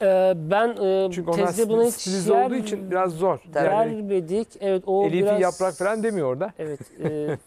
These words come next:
Speaker 2: <laughs>
Speaker 1: biz o dönem aslında biz tez çalışırken başta onu düşündük. Sonra işte araya şey girdi. Malum bu salgın hastalık girdi ve oraya hiç, e, gidemedik. Çünkü çeşitli yerleri bu, e,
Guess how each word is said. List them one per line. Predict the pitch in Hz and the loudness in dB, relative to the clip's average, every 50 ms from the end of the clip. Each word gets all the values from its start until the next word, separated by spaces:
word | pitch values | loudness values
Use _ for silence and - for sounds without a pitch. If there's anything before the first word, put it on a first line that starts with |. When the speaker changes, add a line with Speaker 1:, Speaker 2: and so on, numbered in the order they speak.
| _ - _ - - - | _ -20 _ -20 -20 -20
Speaker 2:
<laughs> | _ _ - - - - - - | _ _ -20 -20 -20 -20 -16 -10
Speaker 1:
biz | 170 180 214 208 - | -6 -6 -6 -2 -2
o | 226 226 208 | -2 0 2
dönem | 240 247 254 247 247 | 2 2 2 2 0
aslında | 240 233 - - 233 240 226 247 240 220 208 | 0 -2 -2 -4 -4 -2 -2 -2 -2 -2 -6
biz | 214 196 - | -10 -12 -10
tez | - - 220 196 - | -6 -6 -6 -6 -4
çalışırken | - 220 220 208 - 233 208 - 214 202 190 | -6 -6 -6 -4 -4 -6 -4 -2 -2 -2 0
başta | 196 202 190 - 220 | -2 -2 -2 -2 -2
onu | 208 208 202 | -2 -2 -2
düşündük. | 196 208 - 247 214 185 185 196 - | -4 -6 -4 -4 -2 -2 -2 -2 -4
Sonra | - - 208 208 220 220 | -6 -6 -4 -2 0 -2
işte | 214 - - - - | -2 -4 -6 -6 -2
araya | 190 185 180 190 202 208 180 - | 0 0 2 2 2 2 0 -4
şey | - - 190 196 196 | -6 -2 -2 0 0
girdi. | 180 175 151 147 151 | 0 -2 -2 -2 -2
Malum | 151 156 165 170 170 175 175 170 160 | 0 0 0 0 0 0 -2 -2 -2
bu | 165 170 | -4 -6
salgın | - - - 170 175 175 190 202 | -6 -4 -2 0 0 0 0 -2
hastalık | 196 190 170 - - 202 196 190 - | -2 -2 -4 -6 -8 -8 -8 -6 -4
girdi | 196 180 180 226 | -6 -4 -4 -2
ve | 214 196 | -2 0
oraya | 180 185 185 208 214 | 0 2 2 2 0
hiç, | 185 190 214 - - | 0 -4 -10 -10 -8
e, | 180 180 170 170 170 165 | -6 -4 -4 -4 -6 -8
gidemedik. | 151 147 170 170 196 190 175 147 135 - | -6 -6 -4 -2 -2 -2 -2 -4 -6 -6
Çünkü | - 165 151 - 170 165 147 - - _ _ _ | -8 -8 -6 -4 -4 -4 -4 -6 -12 _ _ _
çeşitli | - - 160 - - - | -14 -14 -14 -12 -4 -2
yerleri | 185 180 170 165 156 139 139 | 0 0 0 0 -2 -4 -2
bu, | 156 175 165 - - - - - - _ _ _ _ _ _ _ _ _ | -4 -4 -4 -6 -12 -20 -20 -20 -20 _ _ _ _ _ _ _ _ _
e, | - | -6